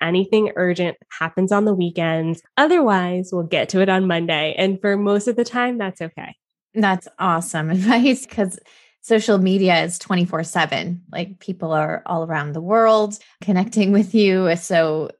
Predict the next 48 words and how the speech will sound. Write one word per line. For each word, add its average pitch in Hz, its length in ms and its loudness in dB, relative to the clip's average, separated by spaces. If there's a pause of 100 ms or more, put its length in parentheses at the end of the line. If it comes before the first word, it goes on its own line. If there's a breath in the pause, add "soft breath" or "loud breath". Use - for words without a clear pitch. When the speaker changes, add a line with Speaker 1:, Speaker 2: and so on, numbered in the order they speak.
Speaker 2:
having 185 340 0
those 175 220 2
boundaries 180 640 0
in 254 140 -2
place 277 500 -4
is - 440 -6
so 165 420 0
important. 160 520 -4
I 180 380 0
need 202 360 4
to 185 120 -2
do 175 160 0
that 151 300 0
too. 143 340 -4
I 170 120 0
actually 175 360 0
had 180 400 -2
my 240 100 4
notifications 247 760 -2
off, 214 360 -2
but 208 120 -6
I 170 140 0
turned 190 340 -4
them 185 100 2
back 175 320 -2
on 180 520 -2
a 220 40 -4
couple 247 240 2
months 233 320 2
ago, 254 260 2
and 196 140 2
it's 175 180 -4
starting 170 360 -2
to 185 80 -4
drive 156 260 -4
me 160 100 -6
nuts. - 380 -8
So - 400 -2
I 208 120 4
will 233 120 4
be 240 140 4
turning 214 320 2
them 190 100 2
back 160 240 -2
off. 156 300 -6 (220)
Speaker 1:
Do 262 180 2
it. 202 220 2
And 254 200 0